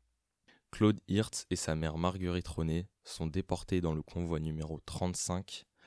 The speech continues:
parti de Pithiviers le vingt et un septembre mille neuf cent quarante-deux, emportant mille prisonniers juifs et arrivés à Auschwitz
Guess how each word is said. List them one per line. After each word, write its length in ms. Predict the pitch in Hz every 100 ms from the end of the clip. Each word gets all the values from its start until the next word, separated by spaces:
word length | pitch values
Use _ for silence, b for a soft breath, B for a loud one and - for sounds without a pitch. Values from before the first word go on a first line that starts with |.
| b
parti 340 | - 95 - 107
de 120 | 82
Pithiviers 640 | - 101 - 95 92 95
le 100 | 82
vingt 400 | 76 82 101 -
et 60 | 95
un 100 | 92
septembre 540 | - 87 - 85 78
mille 220 | 80 92
neuf 120 | 95 -
cent 180 | 95
quarante-deux, 600 | 87 - 82 80 78 80 - b b b b b b b
emportant 520 | 104 107 104 - 90 80
mille 260 | 87 104
prisonniers 580 | - - 95 90 87 82
juifs 540 | 82 80 95 - - _ b b b b
et 120 | 85 -
arrivés 380 | 101 101 92 92
à 100 | 82
Auschwitz 600 | 80 - 90 87 -